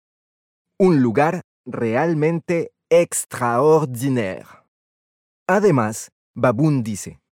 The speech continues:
"Personne ne nous surveille." Nadie nos vigila. De hecho, sus amigas fuman en la sala, lo que está prohibido. C'est interdit.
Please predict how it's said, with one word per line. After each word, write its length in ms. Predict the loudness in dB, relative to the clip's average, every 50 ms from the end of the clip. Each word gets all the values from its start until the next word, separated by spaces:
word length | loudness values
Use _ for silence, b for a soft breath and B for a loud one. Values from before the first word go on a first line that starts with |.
| _ _ _ _ _ _
"Personne 680 | -2 -2 -2 -2 -4 0 0 2 2 2 -2 -4 -6 -8 _
ne 140 | -4 -4 -2
nous 280 | 0 0 0 0 0 -2
surveille." 540 | -4 -6 -6 -4 -2 -2 -2 -2 -6 -8 -10 _ _ _ _ _ _ _ _ _ _ _ _
Nadie 640 | -4 -2 0 0 0 0 -2 -4 -4 -4 -4 -4 -2
nos 300 | -2 0 0 0 -2 -4 -8
vigila. 560 | -10 -10 -8 -4 -2 -2 -2 -2 -4 -8 _ _ _ _ _ _ _ _ _ _ _ _ _ _ _ _
De 300 | -2 0 0 2 2 0
hecho, 320 | 0 -2 -2 -8 -8 -8 _ _ _ _
sus 300 | -14 -6 -6 -6 -4 -4
amigas 500 | -4 -2 -2 -2 0 0 0 -2 -2 -6
fuman 420 | -8 -2 0 0 2 2 0 0
en 120 | 0 -2 -2
la 100 | -2 -2
sala, 420 | -2 -2 -2 0 -2 -4 -6 -8 _ _
lo 180 | -2 -2 -2 -2
que 220 | -4 -8 -8 -8
está 420 | -8 -10 -6 _ 0 0 0 -2 _ _
prohibido. 1040 | -2 0 2 2 2 2 0 0 -2 -6 -4 -4 -4 -4 -4 -2 0 0 0 0 _ _ _ _ _ _ _ _ _
C'est 380 | _ -14 -8 -8 -8 -6 _ -2
interdit. 680 | -2 -2 -2 _ 0 0 0 0 -2 -4 -4 -6 -6